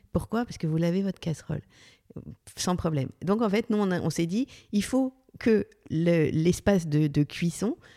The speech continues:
soit absolument, euh, lavable, intégralement lavable et passe au lave-vaisselle.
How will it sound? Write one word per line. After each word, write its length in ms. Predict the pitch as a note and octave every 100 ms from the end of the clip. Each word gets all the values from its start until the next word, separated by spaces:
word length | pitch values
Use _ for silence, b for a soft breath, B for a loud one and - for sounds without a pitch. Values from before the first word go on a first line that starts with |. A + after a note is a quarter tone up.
| B
soit 320 | - G#3+ A3+ -
absolument, 680 | F#3 - F#3+ F3+ G3 A3+
euh, 200 | F#3 E3 - -
lavable, 460 | E3 E3 F3+ G3+ F3+
intégralement 480 | E3+ F3 F3 E3+
lavable 320 | E3 D#3+ G#3+ B3
et 60 |
passe 260 | G#3+ F3+ G3+
au 20 |
lave-vaisselle. 520 | F3 E3 D#3 - -